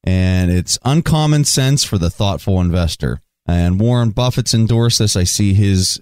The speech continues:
really short endorsement on the front of it. It says, "This is that rarity,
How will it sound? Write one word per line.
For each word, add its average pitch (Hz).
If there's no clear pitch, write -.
really 139
short 110
endorsement 98
on 85
the 82
front 101
of 90
it. 90
It 82
says, 82
"This 170
is 110
that 120
rarity, 101